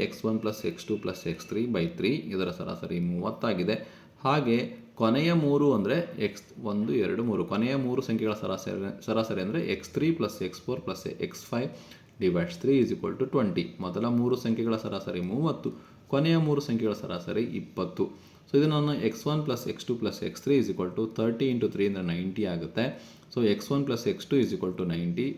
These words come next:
plus ಎಕ್ಸ್ ತ್ರೀ ಈ ಕಡೆ ಬಂದರೆ ಮೈನಸ್ ಎಕ್ಸ್ ತ್ರೀ ಆಗುತ್ತೆ. ಎಕ್ಸ್ ಒನ್ ಪ್ಲಸ್ ಎಕ್ಸ್ ಟೂನ ನೈಂಟಿ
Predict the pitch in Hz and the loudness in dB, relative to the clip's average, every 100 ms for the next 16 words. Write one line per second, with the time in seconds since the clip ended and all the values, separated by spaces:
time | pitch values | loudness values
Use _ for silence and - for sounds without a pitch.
0 | - 135 147 - - - - 107 - 113 | -4 0 2 0 -8 -12 -4 -4 0 -2
1 | 104 90 90 95 127 90 90 - 87 - | 0 -2 -2 -2 0 -2 -4 -6 -8 -8
2 | - 123 90 87 90 - - - - 92 | -4 0 0 0 -4 -6 -14 -20 -4 -2
3 | - 139 139 127 107 87 - - 107 82 | -2 -4 -2 -2 -2 -4 -2 0 2 2
4 | - - - - 107 110 127 127 | -4 -10 -20 -10 0 2 2 2